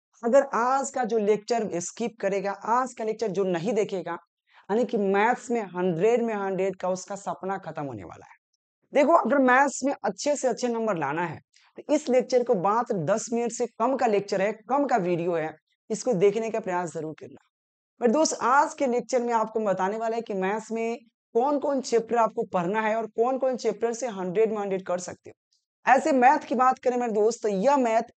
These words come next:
बिहार बोर्ड इंटर परीक्षा दो हज़ार पच्चीस का जो न्यू सिलेबस है, उस सिलेबस में कौन-कौन चैप्टर पढ़ना है और कौन चैप्टर पढ़ना आपके लिए इंपॉर्टेंट है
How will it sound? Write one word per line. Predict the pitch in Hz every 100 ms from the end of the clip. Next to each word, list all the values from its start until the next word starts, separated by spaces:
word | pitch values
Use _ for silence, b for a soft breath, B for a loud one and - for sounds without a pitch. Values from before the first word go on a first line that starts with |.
| _ _ _
बिहार | 214 220 233 262
बोर्ड | 277 277
इंटर | 226 254
परीक्षा | 262 240 - 240
दो | 226
हज़ार | 226 226 226
पच्चीस | 190 247 240
का | 247 233
जो | 240
न्यू | 202 269 302
सिलेबस | - 233 208 214 208
है, | 180 180 _ b 175
उस | 302 - -
सिलेबस | 262 262 269 269
में | 269
कौन-कौन | 269 226 262 254 247 247
चैप्टर | 214 185 240 240
पढ़ना | 208 190 226
है | 226 269 - _ _ _ b b b
और | 269 294
कौन | 254 285 320
चैप्टर | 294 311 302 240
पढ़ना | 240 247 262
आपके | 262 269
लिए | 254
इंपॉर्टेंट | 214 208 196 202
है | 151